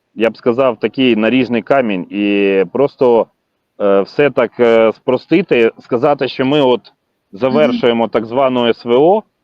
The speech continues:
Speaker 1: е, ну, але ж, е, а якщо, улю-, уявляєте, дев'ятого травня якийсь український безпілотник долетить до Червоної площі, що тоді буде?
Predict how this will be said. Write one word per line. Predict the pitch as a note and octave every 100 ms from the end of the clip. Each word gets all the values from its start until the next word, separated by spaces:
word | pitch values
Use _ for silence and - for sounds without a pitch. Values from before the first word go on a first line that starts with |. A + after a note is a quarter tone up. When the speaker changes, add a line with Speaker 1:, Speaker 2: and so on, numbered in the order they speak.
| _ _ -
Speaker 1:
е, | G2+ G2+ G2 F#2+ F#2+ F#2+ F#2 F#2
ну, | F#2+ B2 C3+ B2+ A2+ G#2 G2 F2+ F2 D#2
але | G#2+ B2 A#2
ж, | - G#2+
е, | G#2 G2+ G2 F#2+ F2+ - - _ _
а | - A2
якщо, | A2+ - A#3+ C3+ G2+ - _ _
улю-, | G#2 A2+ A2
уявляєте, | A2+ A2+ C3 D#3+ C3+ G#2+
дев'ятого | G#2+ A#2+ A2+ A2
травня | G2+ A#2+ B2+ A2+ F#2 _ _ _ _ _
якийсь | F#2+ A#2+ A#2
український | A2+ A#2+ A#2 A2 -
безпілотник | F#2+ - - A#2 C3 A2+ G2
долетить | G2+ G2+ G2 G#2+
до | F#2+
Червоної | - G2+ G2 G2 F#2
площі, | - C#2+ - -
що | -
тоді | F#2+ F2+ E2
буде? | C#2+